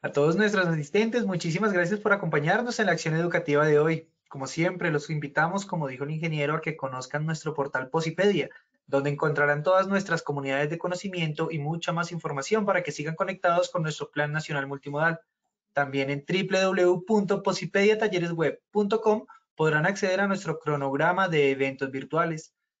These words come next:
Recuerden que el certificado de este evento se generará de uno a ocho días hábiles después de terminada esta acción educativa y podrán acceder a él por medio de nuestra plataforma Posipedia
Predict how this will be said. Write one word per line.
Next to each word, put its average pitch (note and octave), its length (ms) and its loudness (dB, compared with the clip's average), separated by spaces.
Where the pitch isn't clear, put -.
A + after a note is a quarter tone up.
Recuerden C#3 600 0
que F#3 80 -4
el E3+ 80 -2
certificado C#3 600 -2
de D#3+ 140 2
este C#3+ 200 -4
evento D#3 380 -4
se F3+ 300 -4
generará G3 680 0
de D3+ 140 4
uno C#3+ 220 0
a - 20 0
ocho D3+ 240 -4
días D#3 320 -2
hábiles C#3 480 0
después C#3 300 -4
de C#3 80 -2
terminada D3+ 400 0
esta C3+ 160 -2
acción D#3+ 220 -6
educativa F3+ 720 0
y F3 140 -10
podrán F3+ 320 2
acceder G3 420 2
a F3+ 80 6
él F3 100 -2
por F3+ 160 0
medio D3+ 140 -2
de D3 60 -4
nuestra D#3+ 220 -6
plataforma F3 760 0
Posipedia F3 680 0